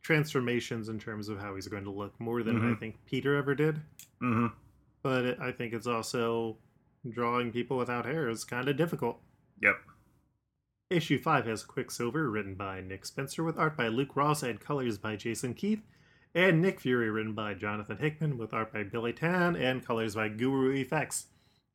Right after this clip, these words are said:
Speaker 1: Newsflash! Quicksilver meets with some business people and is like, "What if I sold mutants as slaves? Because legally, mutants aren't people anymore." Afterwards, he has sex with a businesswoman who he was secretly working with, but then his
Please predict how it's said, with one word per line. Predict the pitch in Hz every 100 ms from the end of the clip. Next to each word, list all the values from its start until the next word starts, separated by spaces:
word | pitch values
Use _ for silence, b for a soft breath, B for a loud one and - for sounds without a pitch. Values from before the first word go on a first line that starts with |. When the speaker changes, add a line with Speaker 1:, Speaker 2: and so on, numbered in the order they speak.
| -
Speaker 1:
Newsflash! | - 262 320 311 175 - 208 139 113 - -
Quicksilver | - 160 156 165 160
meets | 165 180
with | 190 190
some | 180
business | 190 160 143 135
people | 147 139 151
and | 147
is | 127
like, | 170 180
"What | 113 185 196
if | 180
I | 196
sold | 170 202 196 135
mutants | 165 180 147
as | 170 147
slaves? | 175 226 135 107 -
Because | 113 120 101
legally, | 190 185 139 190 214
mutants | 127 156 151 196
aren't | 233
people | 233 247 220
anymore." | 180 151 135 120 101 92 - _ _ _ _ _ _ _ -
Afterwards, | 139 - 147 220 165
he | 151
has | 135
sex | - 233 -
with | 185
a | 190
businesswoman | 196 123 135 - 151 190
who | 135 131
he | 135
was | 120
secretly | - 185 139 135 123
working | 185 170 160
with, | 226 233 - B B B B -
but | 240 -
then | 180 190
his | 165